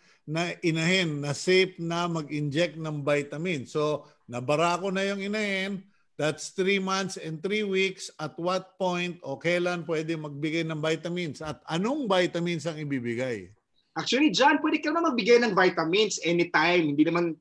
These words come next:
Speaker 2: lalo pa pag nakikita mo, kailangan ng, ah, kailangan na, halimbawa, pag may mga stresses, no? Ah,
Speaker 1: Hmm.
Speaker 2: yung panahon di maganda, masyadong mainit, naulan, o di kaya tingin mo, ah, may mga, may mga ha-, unusual doon sa lugar mo. Pero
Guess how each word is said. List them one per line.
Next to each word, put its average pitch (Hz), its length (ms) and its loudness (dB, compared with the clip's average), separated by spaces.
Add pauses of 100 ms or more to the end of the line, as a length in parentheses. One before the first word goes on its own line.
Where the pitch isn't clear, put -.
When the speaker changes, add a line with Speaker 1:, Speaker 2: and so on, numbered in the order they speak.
(160)
Speaker 2:
lalo 151 320 2
pa 175 200 2
pag 160 120 -4
nakikita 156 480 0
mo, 170 80 -2
kailangan 143 480 0
ng, 147 240 -2
ah, 143 360 2 (420)
kailangan 151 500 2
na, 147 120 -2
halimbawa, 202 440 -2
pag 143 200 -8
may 151 120 -2
mga 151 160 0
stresses, 185 640 -2
no? 165 280 -4 (240)
Ah, 135 400 -2
Speaker 1:
Hmm. 95 80 -10
Speaker 2:
yung 139 100 -10
panahon 165 380 0
di 151 100 4
maganda, 180 640 2
masyadong 139 320 -4
mainit, 185 500 0
naulan, 180 640 2
o 139 80 -6
di 139 140 -8
kaya 165 240 0
tingin 156 320 -2
mo, 180 240 0 (240)
ah, 147 560 2
may 165 100 0
mga, 156 320 0 (960)
may 226 80 -6
mga 240 180 -2
ha-, 220 300 2
unusual 196 560 4
doon 175 240 6
sa 190 80 0
lugar 160 340 2
mo. 151 220 -2
Pero 240 420 4